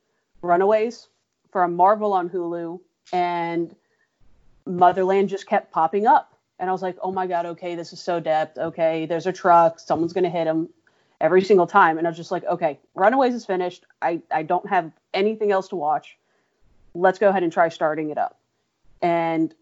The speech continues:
one of the great things about it, I've actually been drawn to Wicca and pagan beliefs in general since I was probably about ten or eleven, and I kind of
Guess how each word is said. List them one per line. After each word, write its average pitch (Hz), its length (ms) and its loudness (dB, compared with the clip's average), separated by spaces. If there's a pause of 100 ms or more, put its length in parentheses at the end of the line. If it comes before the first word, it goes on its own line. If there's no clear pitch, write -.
(280)
one 190 300 2
of 190 60 -2
the 175 360 2
great 180 320 -2
things 175 180 -2
about 160 300 4
it, 165 260 -4
I've 160 140 0
actually 165 320 0
been 170 240 -2
drawn 165 460 0
to 190 100 -6
Wicca 165 480 0 (760)
and 175 340 0 (160)
pagan 180 340 -2
beliefs 170 360 -4
in 165 100 -2
general 160 400 0
since 156 280 -8
I 151 140 2
was 151 120 -8
probably 165 360 0
about 160 420 2 (560)
ten 185 240 -2
or 185 100 -2
eleven, 190 460 0 (560)
and 165 120 -4
I 160 100 0
kind 175 280 -4
of 160 260 -6